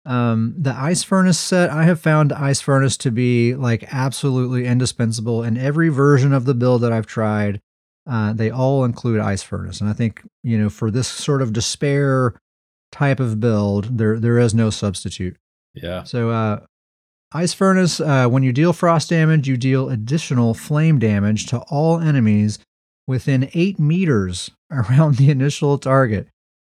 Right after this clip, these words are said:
Speaker 1: So that's a eight meter radius. That's a sixteen meter total area.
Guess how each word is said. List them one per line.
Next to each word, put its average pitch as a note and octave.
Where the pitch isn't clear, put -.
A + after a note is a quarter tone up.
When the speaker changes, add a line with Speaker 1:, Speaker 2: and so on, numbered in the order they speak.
Speaker 1:
So A#2+
that's D#3+
a D#3
eight G3
meter F#3
radius. D3
That's C3
a A2+
sixteen G3
meter E3
total E3+
area. A#2+